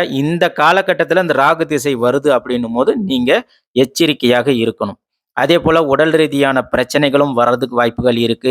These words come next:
கடன் பிரச்சனைகள் வரும். அதே போல வியாபாரம், தொழில், இது எல்லாத்துலயுமே நஷ்டங்கள் ஏற்படுறதுக்கும் வாய்ப்புகள் இருக்கு. திருமண தடைகள்,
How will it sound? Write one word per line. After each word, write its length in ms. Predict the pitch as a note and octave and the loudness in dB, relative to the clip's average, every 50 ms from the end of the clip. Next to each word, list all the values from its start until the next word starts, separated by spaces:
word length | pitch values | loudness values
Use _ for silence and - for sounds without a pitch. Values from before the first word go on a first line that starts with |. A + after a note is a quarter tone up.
| B2+ | -2
கடன் 320 | - - A#2 A#2+ C#3+ D#3 D3 | -2 -2 0 0 0 0 0
பிரச்சனைகள் 560 | - - D3 C#3 - C#3 C3+ B2 A2+ B2+ A#2+ A2+ | 0 0 0 0 0 0 2 2 4 2 2 2
வரும். 320 | A2 A#2 A#2 A#2+ B2 B2+ C3 _ _ _ - - - _ - | 2 2 2 2 2 0 -2 _ _ _ -20 -20 -20 _ -4
அதே 160 | - B2 C#3+ D3+ | 0 2 2 2
போல 260 | C3+ A2+ C3+ C#3 C#3 C3+ A#2+ | 2 2 2 2 2 2 0
வியாபாரம், 680 | G#2+ A#2 C3 C3+ D3+ D#3+ D3+ D#3+ D#3+ D3+ C#3+ C#3 C#3 B2 | 2 2 4 4 4 4 2 2 2 2 2 -2 -4 -6
தொழில், 380 | - C3 B2+ B2+ D3 D3+ D3 C#3 B2+ | -6 -4 -2 -2 -2 -2 -2 -4 -4
இது 180 | B2+ A#2+ B2 | -4 -4 -2
எல்லாத்துலயுமே 680 | B2+ B2+ C3+ D3 D#3 D#3 D#3 - D#3 C#3+ C#3+ C#3+ D3+ D#3+ C#3+ | -2 -2 0 0 0 0 0 -2 -2 -2 -2 -2 -2 -2 -2
நஷ்டங்கள் 580 | A#2 A#2+ B2 - - - F3 F3+ E3+ E3 D#3 C3+ | -2 -2 -2 -2 -2 -4 -2 -2 0 -2 -2 0
ஏற்படுறதுக்கும் 800 | B2+ B2+ B2+ A#2+ - B2 G2 G2+ A#2 G#2+ G#2 A2 - - - F3+ - - | 2 0 0 2 0 0 0 0 0 -2 -4 -4 -2 0 -2 -2 -2 -2
வாய்ப்புகள் 460 | A#2+ A2+ A2+ A2+ - - B2 A#2 A#2 | 0 0 0 0 0 -2 0 0 2
இருக்கு. 340 | A#2 A2+ A2+ - - C3 C#3+ D3 - _ - - _ _ | 2 0 0 0 0 0 0 0 -2 _ -20 -20 _ _
திருமண 420 | - D3 C#3+ D3 D3 C3+ B2+ B2 B2 | -2 0 2 2 2 2 0 0 0
தடைகள், 480 | - B2+ A#2+ B2 C#3 C#3 B2+ C#3 C#3 | 0 0 0 2 2 2 2 0 0